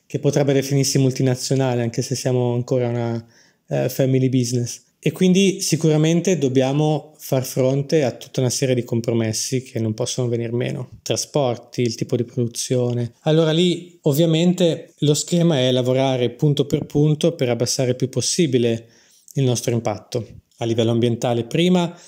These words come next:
e adesso ultimamente abbiamo introdotto anche un aspetto un po' più sociale, perché ci siamo resi conti, forse un po' più tardi di quanto avremmo dovuto, che poi giustizia sociale e giustizia ambientale sono molto più legate di quanto si pensasse fino a non molto tempo fa.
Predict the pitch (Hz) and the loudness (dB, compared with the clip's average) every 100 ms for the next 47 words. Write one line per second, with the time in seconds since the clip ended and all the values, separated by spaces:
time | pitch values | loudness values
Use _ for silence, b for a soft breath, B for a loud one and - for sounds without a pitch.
0 | B B B B - 143 156 - 135 147 | B B B B 0 2 2 -2 0 0
1 | 139 135 139 139 151 147 147 - _ _ | 2 2 2 0 0 0 -4 -16 _ _
2 | _ - 123 123 120 131 127 127 135 127 | _ -2 0 0 0 0 2 2 0 0
3 | 123 117 127 123 123 120 - 117 - - | 0 0 -2 -2 -2 -2 -4 -4 -4 -4
4 | 113 110 117 139 139 - _ _ _ 120 | -4 0 2 0 -2 -10 _ _ _ -8
5 | - 120 - 120 120 120 123 - 127 120 | -4 -4 -2 -2 0 0 0 0 -2 -2
6 | 123 214 214 160 - 127 117 117 - 135 | -2 0 0 -2 0 0 0 -4 -4 -2
7 | 143 139 135 127 123 131 127 123 127 123 | 0 0 0 0 0 -2 0 2 2 2
8 | 131 131 131 - 127 120 - 131 - - | 2 0 -4 0 0 0 -4 -4 -4 -2
9 | 123 127 120 120 117 113 120 - 117 117 | -2 0 0 -2 -4 -6 -6 -4 -2 -2
10 | 110 120 113 - 117 113 117 135 135 120 | -2 -4 -4 -4 -4 -2 -4 -4 -2 -2
11 | 117 113 110 120 117 b b b b b | -2 -4 -4 -6 -6 b b b b b
12 | 135 - 120 113 120 - 117 - 127 139 | -8 -2 -2 -2 -4 -2 -2 0 0 -2
13 | - 117 117 117 131 131 127 123 117 110 | 0 -2 0 0 0 0 -2 -4 -4 -4
14 | 117 117 120 156 | -6 -6 -6 -8